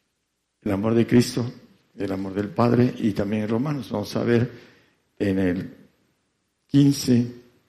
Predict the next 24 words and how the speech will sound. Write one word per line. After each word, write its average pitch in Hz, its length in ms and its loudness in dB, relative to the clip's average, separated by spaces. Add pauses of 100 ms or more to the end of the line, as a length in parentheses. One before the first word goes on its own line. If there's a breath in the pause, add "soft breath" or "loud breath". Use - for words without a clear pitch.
(200)
diez, 131 580 4 (1900)
hay 120 480 8
dos 135 220 4
clases 147 380 6
de 131 120 6
mandamiento. 143 680 2 (1500)
La 104 160 4
ley 123 180 8
de 135 140 10
Cristo, 156 420 6
que 104 120 0
es 98 60 0
mandamiento, 123 640 0 (380)
la 98 120 -2
ley 107 140 2
mosaica, 123 560 0
que - 100 -2
es 104 80 -2
mandamiento, 110 560 -4 (1000 soft breath)
y 127 500 6 (240)
la 110 160 6
ley 113 220 6
del 104 280 4
Padre. 98 520 0